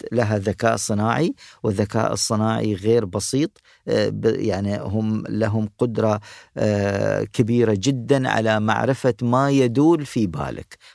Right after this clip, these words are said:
قبل أن تفكر فيه. هم الذكاء الصناعي يستطيع معرفة ما تريد شراءه قبل حتى أن ربما تكبس الزر أو تبحث عنه في أي متجر. طبعًا هنا تأتي للداتا والمراقبة،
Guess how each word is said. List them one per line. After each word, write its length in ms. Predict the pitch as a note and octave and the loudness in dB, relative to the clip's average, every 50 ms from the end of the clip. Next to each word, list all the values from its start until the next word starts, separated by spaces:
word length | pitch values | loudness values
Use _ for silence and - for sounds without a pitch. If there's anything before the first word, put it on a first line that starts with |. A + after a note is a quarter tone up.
| _ _ | _ _
قبل 280 | - F3 E3 D3+ D3+ D3 | 0 0 0 2 0 0
أن 300 | - - C3 B2+ A2 G#2 | 0 0 -2 -4 -2 -4
تفكر 540 | C3 A2+ - D3 D3 - _ - A2+ G2 | -4 -4 -2 -4 -4 -4 _ -4 -4 -4
فيه. 260 | F2 - - F#2+ - - _ _ _ _ _ _ _ - | -2 -4 -8 -8 -8 -10 _ _ _ _ _ _ _ -4
هم 180 | B2+ B2 A#2+ A#2 | -2 -2 0 -2
الذكاء 600 | A2+ - - A2 G2+ F#2+ A2 G#2 - A#2+ A2+ G#2+ | -4 -4 -6 -6 -4 -4 -4 -2 0 2 2 2
الصناعي 540 | G#2+ G#2 - - A#2 A2+ A#2 A#2 A2+ A2 A2 | 0 -2 -2 0 0 2 2 2 2 2 0
يستطيع 520 | G#2+ G#2 - - - G#2+ F#2+ B2+ A#2+ A#2+ A2+ | 0 -2 -2 -4 -4 -4 -2 0 0 2 2
معرفة 540 | A2 G2+ G2 G#2+ A2+ A#2+ - - C3 C3+ C3 - - - - - - | 2 2 2 0 0 -2 0 0 0 0 -2 -6 -14 -20 -20 -10 -4
ما 200 | A#2 A#2 B2 B2 | 0 0 2 0
تريد 440 | A2 - - B2+ B2+ C3+ C3+ A#2+ B2+ | 0 0 0 2 2 2 2 2 0
شراءه 540 | A2+ - - B2+ C3+ D3 D#3 - D#3 D3+ C#3 - - | 0 0 2 4 4 4 4 4 2 0 0 0 2
قبل 260 | F3+ F3 E3 D#3+ D3+ | 4 6 6 6 4
حتى 360 | - - - D3+ - - E3 | 2 0 -2 -4 0 2 2
أن 340 | D#3 - B2+ C3 C3 C3+ C3 - _ _ _ _ - | 2 2 2 0 -2 -2 -4 -8 _ _ _ _ -2
ربما 480 | - A2+ G#2 A#2+ B2 A#2+ A#2+ A#2+ A#2+ A2+ - _ _ _ _ _ _ | -2 0 2 2 2 4 2 2 0 -2 -6 _ _ _ _ _ _
تكبس 500 | - A#2+ - - A2+ A2+ A#2+ G#2+ - - | -2 -2 -2 -2 -4 -2 -2 -2 -2 -4
الزر 420 | - G#2+ G2 G2 A2 A#2 A2+ - - | -4 -4 -2 0 0 0 0 2 0
أو 140 | A2 A2 | 0 0
تبحث 460 | G#2 - - B2 - - - A2 G#2 - | 0 -2 -4 -4 -4 -4 -6 -6 -6 -6
عنه 440 | - A2 A2+ A2 G2+ A2+ A2+ A2 G#2+ - - - | -6 -4 -4 -2 -2 -2 -2 -4 -6 -10 -18 -20
في 340 | _ - - A2+ G#2+ G#2 - | _ -6 -2 -2 -2 0 0
أي 320 | G2+ G#2+ G#2+ A2 A2 - - | -2 0 0 -2 -2 -6 -6
متجر. 400 | G2+ G#2+ A2 F#2+ F#2 - G2 G2 | -4 -4 -4 -4 -2 -2 -4 -2
طبعًا 320 | - - F3+ F#3+ D#3 C#3+ | -2 -2 -2 0 0 0
هنا 200 | C3+ C#3 C#3 C3+ | 0 2 2 0
تأتي 400 | B2 - C3 B2 A#2 - B2+ A#2 | 0 0 0 -2 0 0 0 0
للداتا 640 | A2+ G#2+ G#2 F#2 F#2+ A2+ A2+ A2+ G#2+ - A#2 G#2+ G#2+ G#2+ | 0 0 0 0 0 2 0 0 0 0 0 0 2 0
والمراقبة، 840 | G2+ G2 F#2+ F2+ F2+ F#2+ G2 A2+ A#2+ - - A2 G#2+ G#2 A2 A2 | 0 -2 -2 -2 -2 0 2 0 0 0 0 -2 0 2 0 0